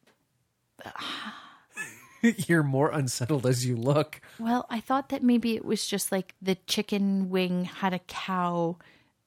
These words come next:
Speaker 1: pattern on it.
Speaker 2: Not exactly, though.
Speaker 1: Yeah, I'm not a fan. I don't.
Speaker 2: <laughs>
Speaker 1: This is not
Speaker 2: I just took
Speaker 1: what
Speaker 2: some
Speaker 1: I signed
Speaker 2: screenshots
Speaker 1: up
Speaker 2: 'cause I
Speaker 1: for.
Speaker 2: thought it was funny.
Speaker 1: No, I don't
Speaker 2: Oh,
Speaker 1: like it.
Speaker 2: and there's, oh, uh,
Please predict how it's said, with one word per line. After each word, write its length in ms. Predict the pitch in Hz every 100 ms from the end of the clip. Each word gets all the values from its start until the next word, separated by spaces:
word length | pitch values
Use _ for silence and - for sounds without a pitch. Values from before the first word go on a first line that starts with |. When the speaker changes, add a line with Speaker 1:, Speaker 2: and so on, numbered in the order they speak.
| -
Speaker 1:
pattern 540 | - 202 180 170 156 -
on 220 | - 156 151
it. 180 | -
Speaker 2:
Not 200 | 135 117
exactly, 400 | 127 104 139 -
though. 300 | 110 - 120 113 - _
Speaker 1:
Yeah, 320 | 180 175 170 -
I'm 120 | 214 240
not 160 | 220
a 40 | 180
fan. 400 | - 156 151 151 - 156
I 100 | 220
don't. 260 | 214 208 -
Speaker 2:
<laughs> 40 | 220 - - - - _ - _ _ _ _ _ - - - - _ _ _ _ _ _
Speaker 1:
This 200 | 196 -
is 260 | 175 - -
not 280 | 160 160 - _ -
Speaker 2:
I 80 | 117
just 180 | 113
took 100 | - -
Speaker 1:
what 60 |
Speaker 2:
some 80 | 160
Speaker 1:
I 100 | 160
signed 300 | 156 160 160
Speaker 2:
screenshots 80 | -
Speaker 1:
up 140 | -
Speaker 2:
'cause 140 | - 117
I 80 | 104
Speaker 1:
for. 60 |
Speaker 2:
thought 120 | 95 95
it 80 |
was 140 | - -
funny. 320 | - - 101 _ _ -
Speaker 1:
No, 140 | -
I 120 | -
don't 160 | 175 170
Speaker 2:
Oh, 80 | 123
Speaker 1:
like 80 | -
it. 100 | 117
Speaker 2:
and 80 |
there's, 200 | 113 110 -
oh, 180 | 107 90 - _ _ _ _
uh, 400 | 127 120 127 127